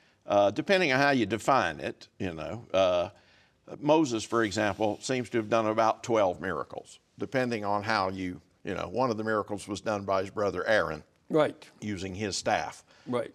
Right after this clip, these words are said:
Speaker 1: But, uh, uh, and depending on how you define, you know,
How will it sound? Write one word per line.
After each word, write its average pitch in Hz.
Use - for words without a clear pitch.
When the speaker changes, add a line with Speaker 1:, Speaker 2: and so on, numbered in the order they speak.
Speaker 1:
But, 95
uh, 98
uh, 92
and 104
depending 120
on 104
how 113
you 104
define, 98
you 104
know, 85